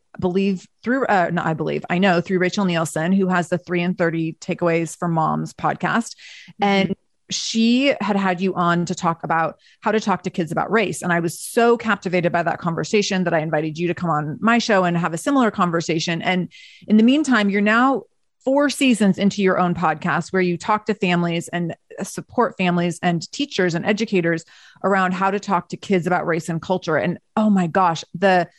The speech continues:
Speaker 1: thoughtfulness that you put into your episodes. <laughs> I'm like, every episode, I feel like I wanna send,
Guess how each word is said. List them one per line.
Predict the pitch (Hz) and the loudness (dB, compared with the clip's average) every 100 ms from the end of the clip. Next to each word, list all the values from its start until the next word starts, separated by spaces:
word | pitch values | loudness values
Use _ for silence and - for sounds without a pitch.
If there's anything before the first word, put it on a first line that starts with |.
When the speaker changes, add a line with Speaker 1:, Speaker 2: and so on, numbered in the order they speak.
| _ _ _ _ _ - | _ _ _ _ _ 0
Speaker 1:
thoughtfulness | 247 - 269 220 185 - | 2 2 2 2 0 -4
that | 160 | -6
you | |
put | 170 190 | -4 0
into | 180 175 | 0 0
your | 170 | 0
episodes. | 170 165 147 143 131 | -2 -2 -2 -2 0
<laughs> | - | 2
I'm | |
like, | 226 - 262 - | 2 2 -2 0
every | 151 139 220 | 0 0 0
episode, | 196 - 196 190 180 | 0 0 0 2 2
I | - - - | 0 -2 0
feel | 202 180 | 2 2
like | 175 - | 0 0
I | 185 | 0
wanna | 185 185 | 0 -2
send, | - 180 170 190 214 | 0 0 0 2 0